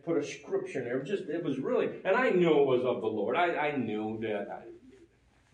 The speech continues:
and later on, they, they text me back,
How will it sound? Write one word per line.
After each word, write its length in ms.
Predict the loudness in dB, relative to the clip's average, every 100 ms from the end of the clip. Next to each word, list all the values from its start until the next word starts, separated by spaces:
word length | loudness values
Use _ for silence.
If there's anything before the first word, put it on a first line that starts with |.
| _ _ _ _ _ _ _ -18
and 140 | -6
later 320 | 4 4 4
on, 200 | 2 0
they, 120 | 0 -2
they 240 | 0 -2
text 400 | -2 -2 -2 -4
me 100 | -6
back, 400 | -6 -6 -8